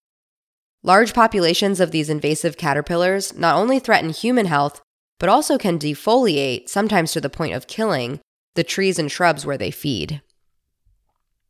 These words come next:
Importantly, before you get too freaked out by these caterpillars and start recklessly killing any caterpillar you see,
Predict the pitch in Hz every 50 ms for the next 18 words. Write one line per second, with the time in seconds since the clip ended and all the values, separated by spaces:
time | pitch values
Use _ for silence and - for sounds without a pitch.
0 | _ _ _ _ _ _ _ _ _ _ _ _ _ _ _ _ _ _ _ _
1 | - _ _ _ _ _ _ _ _ _ - - 185 190 - 285 349 349 262 160
2 | 160 165 151 143 139 147 156 - - 170 165 - 254 277 349 370 330 262 170 -
3 | - - 233 233 - - 220 208 202 - 214 190 185 - 156 156 147 147 143 -
4 | - 175 160 156 160 - - 151 139 135 127 131 143 - - 151 147 - - 175
5 | 165 - - 160 165 165 - 185 165 - - 156 147 - - 170 165 156 147 143
6 | - 175 220 220 - - 160 143 143 139 - 147 143 143 139 135 135 135 - -
7 | 135 135 135 139 143 -